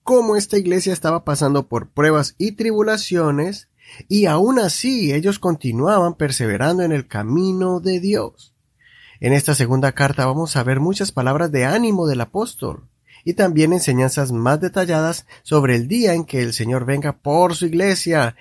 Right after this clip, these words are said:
y el tiempo de su venida. Pablo le enseña a la iglesia lo que ha de venir en un futuro no muy lejano, cuando la iglesia sea arrebatada a los cielos y quede el enemigo tomando autoridad por un tiempo.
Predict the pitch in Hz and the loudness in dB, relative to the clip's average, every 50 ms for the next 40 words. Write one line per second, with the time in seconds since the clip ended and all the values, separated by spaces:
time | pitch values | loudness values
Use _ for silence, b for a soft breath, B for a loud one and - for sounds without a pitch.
0 | b b b 127 131 123 113 104 - 143 214 220 190 - 131 127 123 117 113 - | b b b 0 2 2 0 -2 -2 2 2 2 2 2 0 0 0 0 -2 -2
1 | 117 110 107 104 107 107 104 - - 123 - _ _ _ _ _ _ _ _ _ | -4 -4 -4 -6 -6 -8 -8 -10 -12 -16 -20 _ _ _ _ _ _ _ _ _
2 | _ _ _ _ _ _ _ _ _ _ _ _ _ - 170 175 208 233 240 226 | _ _ _ _ _ _ _ _ _ _ _ _ _ 0 0 0 2 2 2 2
3 | 202 151 139 123 - - 202 202 196 170 160 170 170 175 165 160 165 151 135 123 | 2 2 0 0 -2 -2 0 0 2 2 2 2 2 2 4 4 2 2 2 0
4 | 113 113 127 139 143 131 185 165 156 139 - - - 127 131 143 170 180 160 135 | 0 0 0 -2 -2 -2 -2 -2 0 -2 -2 0 0 0 0 2 0 0 0 0
5 | 120 131 147 160 165 165 190 202 196 226 220 202 - 233 240 226 185 185 180 175 | 0 0 0 0 2 2 0 0 0 -2 -6 -4 -4 -2 0 2 2 2 4 2
6 | 180 175 180 185 180 175 180 185 196 160 143 151 170 190 196 _ b b b b | 2 2 2 0 0 0 0 0 0 0 0 0 -2 -4 -8 _ b b b b
7 | b 139 139 143 156 151 151 143 147 160 170 - 208 196 - - 196 196 196 196 | b -2 0 2 2 2 2 2 2 0 0 0 0 -2 0 0 0 0 0 0
8 | 190 180 160 147 139 139 - 180 190 196 190 170 147 139 - - 233 233 214 170 | 0 0 -2 -2 -2 -2 -2 -2 0 0 0 0 -2 -2 -4 -4 -2 0 2 2
9 | 151 139 139 - - 139 127 - - 147 151 151 160 156 147 139 120 110 110 107 | 2 0 -2 -4 -4 -6 -6 -4 -2 0 0 2 2 0 0 0 -2 -2 -2 0
10 | 127 165 190 175 180 185 175 - 127 117 123 127 131 131 135 131 123 - 117 110 | 2 2 2 2 0 -4 -4 -4 -4 -2 -2 -2 -2 -2 -4 -6 -6 -6 -8 -8
11 | 104 104 107 139 165 180 180 - - 113 110 113 131 143 147 - - 120 107 101 | -8 -6 -4 -2 -2 -2 -4 -6 -10 -10 -6 -4 -4 -4 -4 -6 -6 -8 -8 -8
12 | 101 | -10